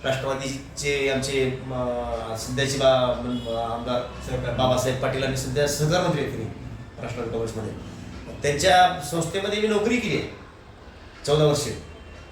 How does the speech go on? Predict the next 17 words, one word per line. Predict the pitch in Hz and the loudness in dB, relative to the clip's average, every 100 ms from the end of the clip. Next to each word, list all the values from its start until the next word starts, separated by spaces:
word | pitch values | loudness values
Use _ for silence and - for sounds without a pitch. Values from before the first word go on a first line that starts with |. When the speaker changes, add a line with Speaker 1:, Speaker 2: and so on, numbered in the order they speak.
| - - - | -18 -14 -2
Speaker 1:
आणि | 147 175 208 220 226 226 214 214 - - - | 2 6 6 8 8 6 4 -8 -12 -18 -6
आमचा | 156 190 233 240 226 - - 156 | -2 0 4 6 4 -2 -6 0
वडला-, | 175 180 214 185 - - 139 | 2 6 4 4 0 -6 -2
वडिलापासून | 160 185 190 202 214 | 0 2 0 -2 0
सगळं | 214 226 | 4 4
मूळच | 208 220 254 233 | 4 4 4 4
राष्ट्रवादी | - - 160 156 135 | 2 0 0 0 0
होतं. | 120 113 - - - - - | -2 -6 -10 -12 -12 -14 -2
परंतु | 196 214 247 180 | 4 4 4 6
दोन | 214 | 6
हजार | 214 208 226 226 | 6 4 4 2
चौदाच्या | 190 185 190 | 2 0 0
इलेक्शनला | 180 160 170 170 | -2 -2 -2 -2
मी | 170 | 0
भाजपला | 139 131 120 113 | -2 -2 -2 -6
मतदान | 110 110 | -6 -8
केलं, | 107 107 | -10 -12